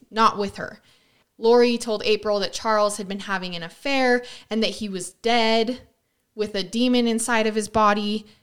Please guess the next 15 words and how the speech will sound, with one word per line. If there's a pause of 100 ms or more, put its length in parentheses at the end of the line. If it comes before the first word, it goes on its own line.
(160)
And
April
was
like,
"He's
dead."
Like, (120)
she
made
April
believe
that
he
had
died.